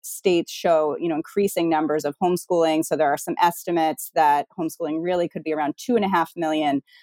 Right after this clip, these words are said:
students nationwide. And with the growth in its numbers has come tremendous growth in terms of the diversity of the homeschooling population.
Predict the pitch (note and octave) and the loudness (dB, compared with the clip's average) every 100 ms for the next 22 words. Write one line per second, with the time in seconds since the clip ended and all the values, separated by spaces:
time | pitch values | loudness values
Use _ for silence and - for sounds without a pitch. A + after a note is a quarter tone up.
0 | - - - F3 D#3+ D3 - - E3 D#3 | -18 -4 0 2 2 0 -4 -4 -2 0
1 | D3+ D3 C#3+ C#3+ D3+ B2+ A#2 - _ - | -2 -4 0 2 2 0 -4 -10 _ -20
2 | - G#3+ G#3+ B3+ D4 C4+ G3+ G3+ G3+ G3+ | -6 0 2 2 2 0 0 2 4 2
3 | - G3+ F#3 E3+ - G3+ B3 A#3+ F3+ E3+ | -4 -4 -2 -4 -4 0 2 2 2 0
4 | E3+ G3 F3 - - F3+ F3 E3+ E3+ - | -2 -4 -4 -4 0 2 2 0 -4 -10
5 | _ _ - G3+ A3 B3+ - G3 F3 E3 | _ _ -4 0 2 0 0 0 2 2
6 | - - F3+ - E3+ E3 F3 D#3 D#3 - | -2 -4 -4 -2 -2 0 0 0 0 -4
7 | E3+ E3 A#3 B3 G3+ D#3 D3+ D#3 D3+ - | -2 2 2 2 -2 -2 -2 -2 -4 -4
8 | C#3+ A#2 - D3 D3+ C#3+ D3+ D#3 C3 | -8 -6 -2 -2 -2 -2 -4 -6 -8